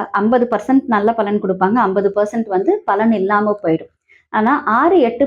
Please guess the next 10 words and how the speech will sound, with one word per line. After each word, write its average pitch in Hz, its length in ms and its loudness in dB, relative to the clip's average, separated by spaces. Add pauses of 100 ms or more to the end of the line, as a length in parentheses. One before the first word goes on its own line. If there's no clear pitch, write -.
பன்னெண்டுல 247 480 2
மறையும் 220 440 2
பொழுது 190 320 2 (460)
பெரிய 359 300 4
அளவுல 277 400 4
வந்து 214 260 0
இவர்களுக்கு 220 580 0
அந்த 196 200 0
புகழ், 277 340 2
அந்தஸ்து, 247 420 0